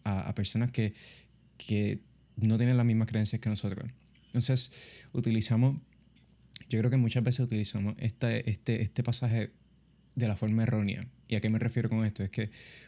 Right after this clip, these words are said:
muchas veces cogemos y lo utilizamos de una manera defensiva en lugar de una manera ofensiva. Eh, y cuando digo ofensiva no, no es, no es ofender a alguien, sino como que la, la jugada ofensiva,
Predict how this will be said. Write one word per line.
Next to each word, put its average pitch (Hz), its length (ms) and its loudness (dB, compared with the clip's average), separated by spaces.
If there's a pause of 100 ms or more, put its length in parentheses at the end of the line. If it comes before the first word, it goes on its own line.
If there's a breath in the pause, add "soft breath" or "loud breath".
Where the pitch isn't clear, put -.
muchas 107 240 2
veces 120 380 2 (120)
cogemos 120 480 2 (420)
y 127 80 2
lo 110 80 2
utilizamos 107 440 0
de 113 60 2
una 107 100 0
manera 110 340 2
defensiva 113 580 2
en 101 80 2
lugar 101 220 0
de 98 80 -2
una 98 100 0
manera 104 400 0 (300)
ofensiva. 104 600 -2
Eh, 101 140 -4
y 107 120 -2
cuando 104 200 0
digo 101 140 -2
ofensiva 113 360 0
no, 107 120 0
no 107 240 -4
es, 104 80 0
no 104 160 -2
es 104 80 -4
ofender 101 360 -2
a 98 60 0
alguien, 98 300 -2
sino 101 260 -2
como 101 220 -2
que 95 160 -4
la, 92 160 -4
la 92 160 -2
jugada 98 260 -2
ofensiva, 101 520 -2